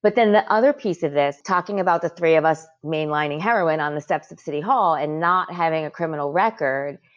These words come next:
is, I know, right? We do that all the time 'cause City Hall steps are so comfortable. So the,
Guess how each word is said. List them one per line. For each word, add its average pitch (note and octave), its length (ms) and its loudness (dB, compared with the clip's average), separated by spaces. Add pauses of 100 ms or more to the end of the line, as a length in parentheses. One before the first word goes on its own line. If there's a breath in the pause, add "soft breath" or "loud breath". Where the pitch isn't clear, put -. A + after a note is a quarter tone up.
(400 soft breath)
is, E3 400 4
I F#3+ 80 2
know, G3 220 4
right? D#3+ 200 4
We G3+ 120 4
do A3 140 0
that A3 120 4
all A3+ 140 2
the A3+ 80 -2
time F#3+ 320 -6 (480 soft breath)
'cause G3 160 -6
City G3 180 -2
Hall G3 160 0
steps G3+ 320 -4
are G3+ 60 -8
so F3+ 160 -4
comfortable. F3+ 580 -10 (320 soft breath)
So G3+ 160 2
the, E3+ 380 2